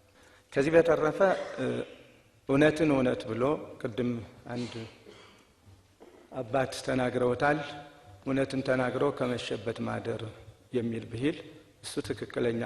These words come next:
ብሂል ነው። እውነትን መናገር መፍትሄ ያመጣል፣ ችግር ይፈታል፣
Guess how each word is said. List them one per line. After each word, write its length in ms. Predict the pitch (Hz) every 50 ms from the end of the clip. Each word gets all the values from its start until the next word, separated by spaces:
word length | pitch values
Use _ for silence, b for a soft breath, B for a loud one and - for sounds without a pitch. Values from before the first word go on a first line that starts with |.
| 113
ብሂል 320 | 104 101 117 117 117 120 117 113
ነው። 140 | 107 92 - - - - - b b b b b b b b _ -
እውነትን 360 | 131 131 135 139 135 - 131 131
መናገር 460 | 127 123 127 123 123 127 120 143 135
መፍትሄ 360 | 131 123 120 - - - 123 117
ያመጣል፣ 500 | 113 110 110 110 110 107 - - 95 - - - - - - _ _ _ _ _ _ _ _ _ -
ችግር 320 | - - 117 104 131 123 123
ይፈታል፣ 500 | 123 117 - 123 113 - 120 101 95